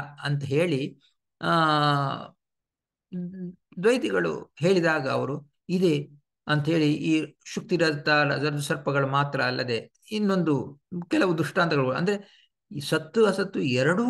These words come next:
ಆಗದೇ ಇರುವಂತಹ ವಸ್ತುಗಳು ಇದೆ ಅಂತ ಹೇಳುವುದಕ್ಕೆ ವಾದವನ್ನು ಮುಂದುವರಿಸ್ತಾ ಅವರು ಅಲ್ಲಿ ಒಂದು ಕನ್ಫ್ಯೂಷನ್ ಮಾಡುವ ದೃಷ್ಟಾಂತಗಳನ್ನು ಕೊಡ್ತಾರೆ. ಹ್ಮ್, ಈ ಆಕಳು ತಗೊಂಡ್ರೆ, ಆಕಳಿದೆ, ಆಕಳು ಅಲ್ಲದೆ ಇರುವಂಥದ್ದು ಕುದುರೆ,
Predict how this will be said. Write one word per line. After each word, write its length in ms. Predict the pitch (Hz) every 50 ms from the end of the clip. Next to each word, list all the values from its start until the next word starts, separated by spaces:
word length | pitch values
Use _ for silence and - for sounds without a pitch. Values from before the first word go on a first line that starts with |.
| 247
ಆಗದೇ 280 | 226 220 220 214 202 196
ಇರುವಂತಹ 380 | 190 190 190 190 175 165 170 175 170
ವಸ್ತುಗಳು 480 | 175 151 147 - 185 165 165 170 170 165 165 - 143 139
ಇದೆ 240 | 156 185 208 214 214
ಅಂತ 300 | 196 185 190 185 190 180
ಹೇಳುವುದಕ್ಕೆ 760 | 151 156 160 165 165 165 160 156 147 151 147 - - - 135 123 131
ವಾದವನ್ನು 440 | 135 143 160 160 160 160 160 151 139
ಮುಂದುವರಿಸ್ತಾ 720 | 135 127 135 143 151 156 147 143 139 139 - - 156 135 - - - - - _ _ _ _ _ _ _ - -
ಅವರು 300 | - 139 147 180 175 151 135 135 -
ಅಲ್ಲಿ 240 | - 117 123 151 165
ಒಂದು 180 | 165 160 160
ಕನ್ಫ್ಯೂಷನ್ 460 | 165 139 135 139 - 143 127 135 131
ಮಾಡುವ 300 | 127 127 127 120 120 120 117 123 117 120
ದೃಷ್ಟಾಂತಗಳನ್ನು 600 | 131 135 - - 127 123 117 110 110 113 139 143
ಕೊಡ್ತಾರೆ. 380 | 143 - - - - 92 - - - _ _ _ _ _ _ _ _ _ _ _ -
ಹ್ಮ್, 720 | - 170 170 160 156 156 151 151 156 156 165 156 139 131
ಈ 160 | 135 - - - - - _ - - - -
ಆಕಳು 360 | - 240 240 233 - 196 185
ತಗೊಂಡ್ರೆ, 480 | 180 180 - - 127 113 110 110 - - - _ _ -
ಆಕಳಿದೆ, 580 | 175 190 196 196 190 185 170 147 123 117 120 143 170 - _ _ _ _ _ _ _ _ _ _ _ _ _ _ _ _ _ _ _ _ -
ಆಕಳು 480 | 170 208 226 220 226 226 220 214 208 196 190 190 190 185 185 185 - - - - _ _ _ _ _ _ _ _ _ _ _ _ _ _ _ _ _ _ _ _ _ _ _ -
ಅಲ್ಲದೆ 360 | 175 233 254 269 247 262 247
ಇರುವಂಥದ್ದು 540 | 226 185 165 156 151 143 143 151 156 190 247
ಕುದುರೆ, 320 | - 269 262 196 156 123